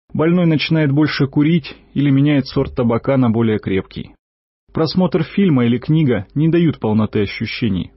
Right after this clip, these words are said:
Появляется мнение, что все стало плохо, не так, как раньше. Больного все чаще постигают разочарования. "Вот, все думал,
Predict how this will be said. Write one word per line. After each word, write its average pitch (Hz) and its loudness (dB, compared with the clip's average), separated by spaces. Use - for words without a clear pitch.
Появляется 147 0
мнение, 117 2
что 113 -6
все - -4
стало 117 -4
плохо, 117 -4
не 117 0
так, 101 -6
как - -10
раньше. - -6
Больного 196 2
все 160 -2
чаще 156 -2
постигают 139 -2
разочарования. 127 -2
"Вот, 196 0
все - -2
думал, 180 2